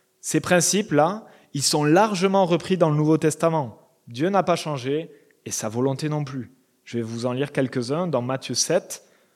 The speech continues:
Tout ce que vous voudriez que les hommes fassent pour vous, vous aussi, faites-le de même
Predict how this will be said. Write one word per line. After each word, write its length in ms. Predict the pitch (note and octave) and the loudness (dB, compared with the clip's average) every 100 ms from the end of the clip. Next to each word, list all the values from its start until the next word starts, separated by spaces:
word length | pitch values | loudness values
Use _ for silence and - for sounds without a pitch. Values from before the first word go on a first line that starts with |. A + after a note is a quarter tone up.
| _ _ _ _ - | _ _ _ _ 0
Tout 160 | D#4+ | 0
ce 100 | E4 | 2
que 100 | - | 0
vous 180 | A#3 G3+ | 0 2
voudriez 460 | F#3+ F3+ F3+ G#3+ B3 | 2 2 2 2 2
que 100 | F3 | 4
les 220 | D3+ D3 | 4 6
hommes 180 | A#3 G#3+ | 2 0
fassent 300 | - A#3 - | -4 -4 -4
pour 200 | G3 E3+ | -4 -2
vous, 320 | D3 G3 A#3+ _ _ _ _ _ | -2 -2 -6 _ _ _ _ _
vous 180 | A#2+ E3 | -6 -4
aussi, 420 | B3+ - C3+ F3 _ _ _ _ | -2 -4 -6 -8 _ _ _ _
faites-le 600 | - C#3 - D3 E3+ - _ _ | -6 -6 -2 -2 -4 -10 _ _
de 220 | G#2+ B2 | -4 -2
même 380 | F3+ E3 A2+ F#2 | 0 -2 -4 -10